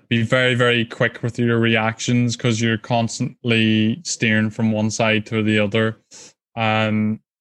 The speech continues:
so yeah, it's, it's just all about being fast, committed, consistent. I think one thing that I used,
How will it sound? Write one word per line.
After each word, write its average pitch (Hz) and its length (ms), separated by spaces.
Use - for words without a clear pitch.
so - 160
yeah, 165 300
it's, 127 280
it's 156 240
just 143 220
all 135 180
about 113 360
being 113 460
fast, 113 540
committed, 110 600
consistent. 120 640
I 127 80
think 131 360
one 127 320
thing 139 420
that 135 160
I 127 100
used, 123 460